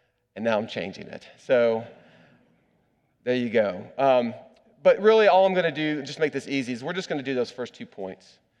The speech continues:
and, um, cut off that last point. And we'll just keep it simple this morning. So, uh, you'll see the rest of this salvation that we have, and you'll see the scope of this salvation that we have in Jesus.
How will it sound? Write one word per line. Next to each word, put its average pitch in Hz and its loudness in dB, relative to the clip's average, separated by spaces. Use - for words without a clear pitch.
and, 110 2
um, 98 0
cut 123 -2
off 113 2
that 107 -2
last 98 -4
point. 87 -14
And 107 -2
we'll 104 -16
just 107 -18
keep 98 -16
it - -14
simple 87 -16
this 90 -18
morning. 87 -18
So, 123 0
uh, 127 2
you'll 160 -8
see 175 -6
the 135 0
rest 135 4
of 131 -4
this 123 -6
salvation 110 0
that 92 -4
we 107 -8
have, 95 -4
and 110 -10
you'll 107 -6
see 104 -10
the 101 -4
scope - -6
of 95 -6
this 95 -8
salvation 90 -10
that 78 -8
we 92 -10
have 90 -8
in 95 -16
Jesus. 87 -20